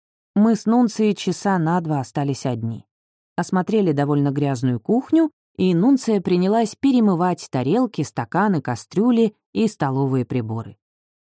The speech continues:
Не сразу, но она попросила меня ей помочь, а главное — подумать, чего здесь не хватает и что надо потребовать у хозяйки. Она долго перечисляла то одно, то другое,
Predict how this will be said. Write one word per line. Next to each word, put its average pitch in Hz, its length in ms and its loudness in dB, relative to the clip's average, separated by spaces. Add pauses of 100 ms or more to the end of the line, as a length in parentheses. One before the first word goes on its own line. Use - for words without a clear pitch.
(180)
Не 226 160 4
сразу, 294 380 0
но 160 180 2
она 254 200 0
попросила 277 500 -2
меня 220 260 2
ей 214 200 0
помочь, 190 560 -2 (400)
а 165 180 0
главное — 175 460 2
подумать, 175 720 0
чего 214 320 0
здесь 196 380 0
не 208 100 0
хватает 175 720 -2
и 151 80 2
что 302 300 -2
надо 226 320 0
потребовать 165 680 -2
у 156 60 -4
хозяйки. 117 680 -8 (420)
Она 220 340 0
долго 185 380 2
перечисляла 151 800 -2
то 139 160 -2
одно, 131 400 0
то 147 140 -4
другое, 147 640 0